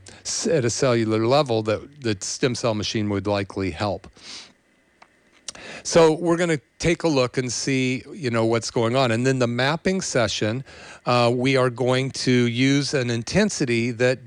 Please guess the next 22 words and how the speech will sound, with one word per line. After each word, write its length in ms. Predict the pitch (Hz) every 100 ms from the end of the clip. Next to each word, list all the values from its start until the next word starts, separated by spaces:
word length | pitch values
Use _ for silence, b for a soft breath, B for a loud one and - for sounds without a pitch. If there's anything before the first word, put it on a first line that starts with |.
| -
is 240 | 190 135
gonna 220 | - 143
let 300 | 139 170 -
you 300 | 185 175 170 - B B
know 320 | 131 131 127
and 100 | 131
us 260 | 123 147 -
know 200 | 131 117
that, 280 | 117 120 117
yeah, 260 | 131 107
there's 280 | 98 127 135
a 60 | 139
damaged 800 | 110 120 113 117 110 - 170 151
tissue 420 | - 143 - 101
here. 300 | 85 90 90 - B B B B
And 200 | 127 131
usually, 800 | 135 135 147 143 139 139 139 -
uh, 220 | 123 117
we're 180 | 117 120
gonna 200 | 120 117
go 280 | 123 117
around, 640 | 117 113 113 110 113 110